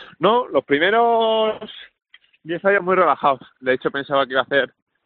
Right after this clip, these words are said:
una vuelta como la del sábado, casi, pero ya en el once fallé un pas corto y digo, "Va,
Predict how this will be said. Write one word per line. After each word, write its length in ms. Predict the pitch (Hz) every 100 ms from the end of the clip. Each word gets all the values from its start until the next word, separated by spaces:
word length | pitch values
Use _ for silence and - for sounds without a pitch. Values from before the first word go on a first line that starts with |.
| _ _
una 180 | 123 127
vuelta 300 | 123 127 123
como 160 | 120 120
la 120 | 113
del 120 | 104
sábado, 280 | - 127 104
casi, 280 | 123 123 110
pero 500 | 90 101 101 101 98 - _ _ _ _ _
ya 120 | - 127
en 40 |
el 60 | 143
once 180 | 143 151
fallé 140 | 208
un 40 | 147
pas 140 | 147
corto 380 | 175 156 156 160 - - _ - - _ _ _ _ _ _ -
y 720 | 117 104 98 95 92 92 90
digo, 160 | 90 85
"Va, 140 | 101